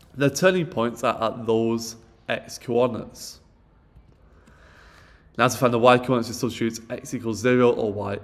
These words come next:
x equals four into this equation, like this. And that gives us a y coordinate of three, so the coordinate is zero, three.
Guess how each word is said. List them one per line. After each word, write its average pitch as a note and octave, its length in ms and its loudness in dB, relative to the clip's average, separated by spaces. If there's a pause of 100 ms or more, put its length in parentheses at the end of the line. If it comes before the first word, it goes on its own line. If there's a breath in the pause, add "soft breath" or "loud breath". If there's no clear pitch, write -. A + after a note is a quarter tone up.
x - 240 -10
equals - 240 -14
four A#2 340 0
into A2 220 -10
this G#2 140 -12
equation, C3 540 -4 (300)
like - 220 -6
this. - 480 -4 (1900 soft breath)
And - 80 -2
that A2+ 140 -2
gives A#2 180 2
us A2+ 140 -2
a A#2 40 4
y A2+ 220 6
coordinate A2+ 400 -2
of G2 100 -12
three, E3+ 380 -2 (180)
so - 200 -10
the A2 100 -2
coordinate G#2+ 460 -4
is A2 160 -8
zero, A2 340 0
three. D#3+ 400 -4